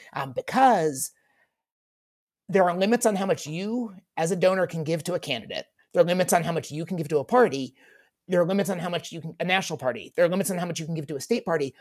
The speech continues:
but there are no limits on transfers between state and national parties. So with these joint fundraising committees, what often happens is that money is distributed to state parties, and then they transfer that money directly back to the national committee,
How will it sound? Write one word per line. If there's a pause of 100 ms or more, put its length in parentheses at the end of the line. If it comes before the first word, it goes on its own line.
(160)
but
there
are
no
limits
on
transfers (180)
between
state
and
national
parties. (260)
So
with
these
joint
fundraising (1040)
committees, (360)
what
often
happens
is
that
money (100)
is
distributed
to
state
parties,
and
then
they
transfer
that
money
directly
back
to
the
national (240)
committee,